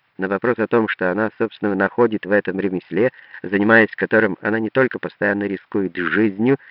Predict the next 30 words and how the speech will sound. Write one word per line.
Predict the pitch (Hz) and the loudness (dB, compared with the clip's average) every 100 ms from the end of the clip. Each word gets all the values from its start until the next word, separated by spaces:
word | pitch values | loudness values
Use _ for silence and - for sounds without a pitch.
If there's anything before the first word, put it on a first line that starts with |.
| - - | -20 -10
но | 78 | -6
и, | 85 | -6
попав | - 85 87 85 | -6 -4 -4 -4
в | - | -8
плен, | 85 98 90 | -4 -2 -4
встретит | - - 95 95 - | -10 -6 -4 -4 -4
позорную | 92 85 90 85 82 - | -4 -2 -2 -4 -8 -8
смерть, | 87 90 123 - _ _ _ _ _ - | -4 -2 -2 -4 _ _ _ _ _ -4
Мэри | 110 131 | 0 2
ответила: | 135 170 165 - 50 - _ _ _ _ _ _ | 2 0 0 -2 -12 -14 _ _ _ _ _ _
«Я | 73 87 | -8 -4
не | 90 | 0
боюсь | 95 107 131 - | 2 2 2 -2
смерти | - 82 120 127 120 | -8 0 0 0 -2
или | 120 113 | 0 0
виселицы. | 131 143 90 78 _ - _ _ _ _ _ _ _ _ _ | -2 -4 -6 -8 _ -20 _ _ _ _ _ _ _ _ _
Если | 73 - 92 | -10 -6 -4
бы | 92 | -2
пиратам | 107 107 131 - 123 | 2 6 6 6 0
не | 107 107 | 0 0
грозила | 104 95 127 123 | 0 2 2 0
петля, | - 95 87 117 143 _ _ _ _ _ _ _ | 0 -2 2 2 2 _ _ _ _ _ _ _
все | - 113 | 0 2
трусливые | - 123 - 139 135 123 | 2 -2 2 4 4 4
подонки | 120 98 120 143 143 | 2 4 4 4 2
в | 131 | 0
этом | 123 117 | 2 2
мире, | 107 139 131 | 4 4 2
которые | 110 123 117 107 | 0 0 0 -2
сейчас | 107 - 135 | -2 2 4